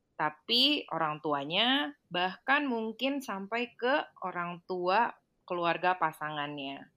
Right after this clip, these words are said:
Padahal tadi kita juga udah sempet nyinggung, mungkin ada baiknya juga dari awal sebenarnya udah didiskusikan dulu juga sama pasangan. Maksudnya, kemampuan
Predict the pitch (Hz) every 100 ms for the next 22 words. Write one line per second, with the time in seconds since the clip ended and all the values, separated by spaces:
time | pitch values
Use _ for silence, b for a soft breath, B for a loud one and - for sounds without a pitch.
0 | _ _ _ _ - 156 160 185 226 240
1 | 233 180 190 180 180 180 175 156 151 156
2 | 151 151 156 160 196 202 190 180 214 214
3 | - _ _ 175 180 180 175 170 170 175
4 | 170 160 185 208 - 175 175 - 165 156
5 | 160 220 226 180 170 202 214 185 175 175
6 | 180 - 170 170 165 165 160 160 190 190
7 | 180 170 - _ - 151 147 143 147 156
8 | 170 160 147 151 b b b b - 180
9 | 175 185 214 240 262 - _ _ _ _
10 | _ 202 202 202 202 196 196 196 196 202
11 | 202